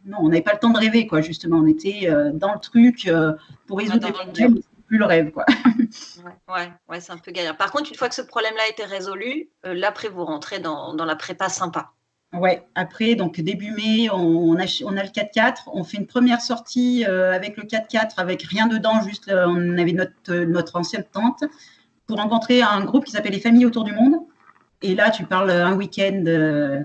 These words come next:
Speaker 1: que voyage. Et là, euh, pff, voilà, ça y est, là, t'es dans le truc. <laughs> T'es dans le truc, tout le monde te fait un peu peur en disant, « Vous partez dans deux mois, ça va être très, très chaud pour tout préparer. »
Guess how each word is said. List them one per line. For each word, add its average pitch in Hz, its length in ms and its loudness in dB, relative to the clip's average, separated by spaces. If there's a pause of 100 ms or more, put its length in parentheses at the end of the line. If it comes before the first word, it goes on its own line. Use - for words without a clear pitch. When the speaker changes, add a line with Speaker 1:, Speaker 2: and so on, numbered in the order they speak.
Speaker 1:
que 233 100 2
voyage. 180 520 0 (920)
Et 190 140 0
là, 185 200 2 (100)
euh, 165 120 4
pff, - 300 -10
voilà, 190 260 2
ça 196 160 0
y 196 80 4
est, 156 140 2
là, 196 140 2
t'es 226 140 2
dans 220 120 4
le 226 80 2
truc. 262 340 2 (380)
<laughs> - 380 -4
T'es 233 100 0
dans 220 120 0
le 220 60 0
truc, 302 240 0
tout 302 80 0
le 269 80 4
monde 294 160 2
te 294 100 -4
fait 285 120 -4
un 269 60 -4
peu 269 140 -6
peur 285 160 0
en 262 40 0
disant, « 247 300 -2 (360)
Vous 247 100 -8
partez 254 280 -4
dans 262 160 0
deux 262 120 2
mois, 254 480 4
ça 233 120 -4
va 226 80 -2
être 233 160 -8
très, 311 280 -4
très 262 220 -6
chaud 254 280 -2
pour 196 180 -16
tout - 100 -14
préparer. » 196 500 -8